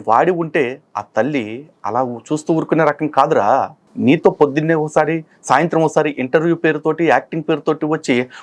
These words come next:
పడుకుని లేచి వెళ్ళిపోయే పడుపు వృత్తి బ్యాచ్ అనుకుంటున్నావా? కాదు, మహాసాధ్వి సీతమ్మ తల్లి అక్కడ ఉంది. నిజానికి ఈ వరారోహ అనే పదానికి ఒక్కసారి అర్థం చూడండి. వరారోహ అంటే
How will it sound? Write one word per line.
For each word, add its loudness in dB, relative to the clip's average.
పడుకుని 4
లేచి 2
వెళ్ళిపోయే 2
పడుపు 0
వృత్తి 0
బ్యాచ్ 0
అనుకుంటున్నావా? 0
కాదు, -2
మహాసాధ్వి -2
సీతమ్మ -4
తల్లి -4
అక్కడ -10
ఉంది. -6
నిజానికి 0
ఈ 4
వరారోహ 2
అనే -2
పదానికి -4
ఒక్కసారి -2
అర్థం -8
చూడండి. -12
వరారోహ 2
అంటే -2